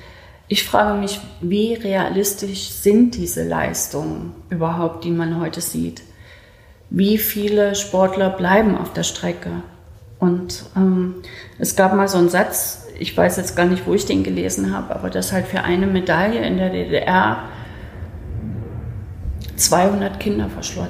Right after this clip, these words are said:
verschlissen wurden, die auf der Strecke geblieben sind und die eben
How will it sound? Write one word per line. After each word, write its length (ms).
verschlissen 760
wurden, 300
die 160
auf 120
der 100
Strecke 380
geblieben 460
sind 320
und 280
die 220
eben 640